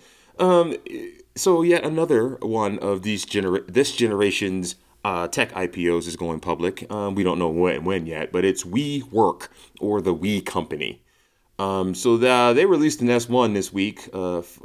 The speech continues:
for their filing for an I P O. And if you kinda dig into their S one, and particularly, uh, The Verge has a snarky but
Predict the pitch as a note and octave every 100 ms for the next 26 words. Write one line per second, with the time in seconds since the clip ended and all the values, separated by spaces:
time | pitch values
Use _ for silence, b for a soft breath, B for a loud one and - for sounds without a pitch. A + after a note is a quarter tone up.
0 | - - G#2+ G2 G#2 G2 F#2+ F2+ F#2+ F2
1 | E2+ F2 E2 - D#2+ F#2 D2+ G2+ _ _
2 | _ _ _ _ A#2 A#2 A#2 A#2 - -
3 | _ - D#3 - F3+ B2 D3 C3 A#2+ A#2+
4 | A2 G2 G#2 - F#2+ F#2 G2 F2+ F#2 F2+
5 | F#2+ C3+ C3 G#2+ F#2 G#2 - G2 F#3+ A3
6 | F#3 C#3+ B2 A2 G2+ F#2+ - _ _ _
7 | _ _ _ - - - B2+ A#2+ G#2 G#2
8 | F#2+ F2+ G#2+ F#2+